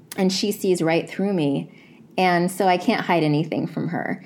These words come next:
And I've been very wary about letting her in, in this way because it made me feel very vulnerable.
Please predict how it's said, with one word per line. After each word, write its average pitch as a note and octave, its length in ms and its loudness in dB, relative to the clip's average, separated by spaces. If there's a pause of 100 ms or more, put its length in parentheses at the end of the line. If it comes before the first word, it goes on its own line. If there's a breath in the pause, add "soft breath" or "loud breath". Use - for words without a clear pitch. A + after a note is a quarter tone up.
(180 loud breath)
And G#3 160 2
I've G#3+ 220 4
been G#3 240 2
very G#3+ 640 2
wary F#3 680 2
about E3 760 0 (420)
letting F#3+ 420 4
her F#3 240 0 (100)
in, F3 320 2
in E3+ 240 0
this E3+ 240 -2
way D#3+ 420 2
because E3 760 0
it - 140 0
made F#3 200 0
me F#3 140 2
feel F3+ 240 0
very D#3+ 240 2
vulnerable. C#3 800 -2